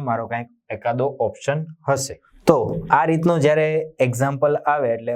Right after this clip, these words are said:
હું જો હાજર હોય એક્ઝામ દેવામાં તો સૌથી પહેલા તો ઘાતનું સેટિંગ કરું, એટલે કે ઘાતનો જવાબ શું આવે છે. તો સૌથી પહેલા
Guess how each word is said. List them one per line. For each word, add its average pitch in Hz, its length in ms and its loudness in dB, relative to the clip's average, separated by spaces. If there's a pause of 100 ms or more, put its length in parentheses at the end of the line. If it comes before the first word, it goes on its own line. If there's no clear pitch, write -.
(120)
હું 160 380 2
જો 170 60 2 (180)
હાજર 135 420 0
હોય 151 300 0
એક્ઝામ 117 340 -8
દેવામાં 113 320 -10
તો 120 40 -10 (100)
સૌથી 147 340 -2
પહેલા 131 320 0
તો 143 80 0 (840)
ઘાતનું 156 580 2
સેટિંગ 131 400 -2
કરું, 104 220 -6 (640)
એટલે 117 200 0
કે 170 80 2 (200)
ઘાતનો 143 840 -4 (160)
જવાબ 131 440 0
શું 139 200 -2 (260)
આવે 107 200 -2 (100)
છે. 120 120 0 (500)
તો 120 140 -4
સૌથી 147 300 2
પહેલા 139 180 2